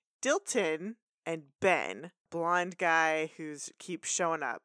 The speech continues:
They're playing what appears to be D and D. You know, there's, there's dice, there's, you know, a cover over what one person's doing. It's a typical D and D setup. Jughead comes by and is just like, "What are you doing?" And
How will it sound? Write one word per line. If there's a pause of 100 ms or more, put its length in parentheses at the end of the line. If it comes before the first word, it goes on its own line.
(140)
They're
playing
what
appears
to
be
D
and
D. (260)
You
know,
there's, (180)
there's
dice, (360)
there's,
you
know,
a
cover
over
what
one
person's
doing.
It's
a
typical
D
and
D
setup. (100)
Jughead
comes
by
and
is
just
like, (260)
"What
are
you
doing?" (380)
And